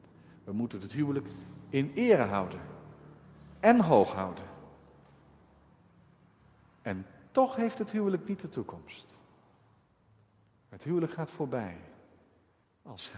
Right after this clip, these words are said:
aarde en hemel voorbij gaan. En een nieuwe hemel en aarde zal zijn. Daar zal niet meer getrouwd worden. Daar is de eeuwige bruiloft van het Lam, Christus en zijn kerk.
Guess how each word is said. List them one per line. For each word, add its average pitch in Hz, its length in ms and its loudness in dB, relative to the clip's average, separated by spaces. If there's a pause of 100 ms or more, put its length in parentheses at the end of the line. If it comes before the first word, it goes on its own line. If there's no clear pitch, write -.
(140)
aarde 156 420 -2
en 143 200 -4
hemel 127 360 -2
voorbij 104 480 -4
gaan. 85 260 -16 (680)
En 123 100 -10
een 139 120 -4
nieuwe 139 400 0
hemel 143 460 -4 (380)
en 117 240 -6
aarde 120 300 -4
zal 104 220 -6
zijn. 90 400 -14 (720)
Daar 175 140 -2
zal 175 100 -2
niet 185 160 -4
meer 190 120 -2
getrouwd 185 420 0
worden. 87 340 -6 (960)
Daar 156 260 -2
is - 160 -4
de - 140 0
eeuwige 165 360 4
bruiloft 151 500 0
van 147 160 -6
het 123 120 -2
Lam, 123 220 2 (1200)
Christus - 640 -6 (140)
en 139 160 -4
zijn 127 220 -2
kerk. 92 400 -6